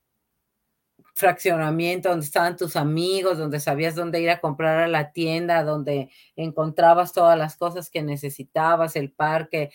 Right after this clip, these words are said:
a donde te ibas a jugar, o sea, son pérdidas, ¿no? Son pérdidas que estás teniendo y que lógicamente hay que hacer un proceso de duelo, hacer un cierre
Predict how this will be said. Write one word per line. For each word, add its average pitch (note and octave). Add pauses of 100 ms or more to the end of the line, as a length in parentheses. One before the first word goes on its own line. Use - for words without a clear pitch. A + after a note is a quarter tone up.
(180)
a D3+
donde D3+
te D#3
ibas D3
a D3+
jugar, E3
o E3
sea, C#3+ (640)
son G3
pérdidas, G#3
¿no? A3+
Son F3+
pérdidas G3
que F#3
estás F3+
teniendo G3
y E3
que D#3+
lógicamente E3+ (260)
hay E3
que E3+
hacer E3+ (240)
un E3
proceso F#3+
de G#3
duelo, G3
hacer D3+
un E3+
cierre G#3+